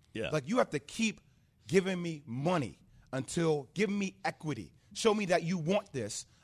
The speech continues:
Speaker 2: until I give it to you. And that's what, that's what's happening. I think it's the best scenario for Tua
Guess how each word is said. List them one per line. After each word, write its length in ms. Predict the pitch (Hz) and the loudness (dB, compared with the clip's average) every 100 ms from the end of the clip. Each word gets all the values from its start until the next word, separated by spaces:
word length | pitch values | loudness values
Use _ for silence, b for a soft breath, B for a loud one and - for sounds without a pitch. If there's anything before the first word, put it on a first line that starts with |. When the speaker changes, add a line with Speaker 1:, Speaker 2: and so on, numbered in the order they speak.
| b | b
Speaker 2:
until 460 | 165 - 185 175 - | 0 2 0 0 -2
I 140 | 196 180 | -4 -2
give 260 | 180 269 | -4 -4
it 120 | 185 | -4
to 120 | - 120 | -4 -8
you. 200 | 82 - b b | -8 -14 b b
And 140 | 143 147 | -2 0
that's 160 | - | 0
what, 160 | 208 208 | -2 0
that's 180 | 165 165 | 0 0
what's 120 | 196 | -2
happening. 280 | 185 180 160 | -2 -2 2
I 80 | 160 | 2
think 160 | 196 | 2
it's 120 | 175 - | -2 -4
the 80 | |
best 420 | 117 151 170 - - b | -2 0 0 -2 -12 b
scenario 580 | - 156 156 156 160 151 | -10 -6 0 0 2 0
for 320 | - - 135 | -2 -6 -6
Tua 460 | 151 - 190 123 | -6 -8 -4 -4